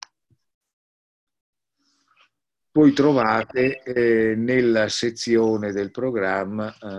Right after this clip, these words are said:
eh, dove si, dove si trova essenzialmente una bibliografia. Perché, eh, sarà il caso di dare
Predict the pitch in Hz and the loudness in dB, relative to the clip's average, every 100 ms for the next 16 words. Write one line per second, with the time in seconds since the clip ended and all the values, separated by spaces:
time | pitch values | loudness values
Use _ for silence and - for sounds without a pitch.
0 | 95 92 107 104 98 107 92 104 101 95 | -10 -6 -4 -4 -6 -8 -8 -6 -6 -6
1 | 98 95 92 95 95 98 92 98 92 92 | -8 -6 -2 -2 -4 -8 -6 -6 -6 -6
2 | 90 92 98 92 92 92 92 - _ _ | -8 -8 -6 -4 -4 -8 -10 -14 _ _
3 | _ _ 104 135 117 107 107 101 95 90 | _ _ 2 4 4 0 -2 -4 -4 -8
4 | - 87 87 87 95 _ _ _ _ _ | -10 -10 -10 -10 -12 _ _ _ _ _
5 | _ _ _ _ _ _ _ _ _ _ | _ _ _ _ _ _ _ _ _ _
6 | _ _ _ _ _ _ _ _ _ _ | _ _ _ _ _ _ _ _ _ _
7 | _ _ _ _ _ _ _ 185 160 - | _ _ _ _ _ _ _ 2 2 0
8 | 127 131 - - - - - - - - | -2 -4 -14 -18 -18 -18 -18 -18 -18 -20
9 | _ _ _ - 147 139 131 123 123 120 | _ _ _ -14 -8 -6 -4 -6 -8 -6
10 | 147 147 156 143 113 117 120 117 110 107 | -4 -2 -2 -2 -4 -4 -6 -12 -8 -4
11 | 107 113 117 | -2 -2 -6